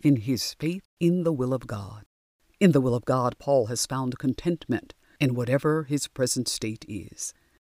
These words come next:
and in so keeping, finds his present state to be filled with the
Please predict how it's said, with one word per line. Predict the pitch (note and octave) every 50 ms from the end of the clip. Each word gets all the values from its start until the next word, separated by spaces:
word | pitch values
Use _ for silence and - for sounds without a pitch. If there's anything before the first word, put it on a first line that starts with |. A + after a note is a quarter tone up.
| _ -
and | F#3 E3 -
in | - G3+ F#3+
so | - - F#3 E3+
keeping, | - - - F#3+ E3+ - - G2+ - - A2 _ _ -
finds | D3 C#3+ C3 C3 - -
his | B2+ A2
present | - - D3+ C3+ - B2 A#2 -
state | - - C3 B2+ - -
to | C3+ B2
be | C3 B2+ A2+ - _ _
filled | - F#3+ G3+ G#3 A3 A3+ A3 - E3+
with | D#3+ -
the | - B2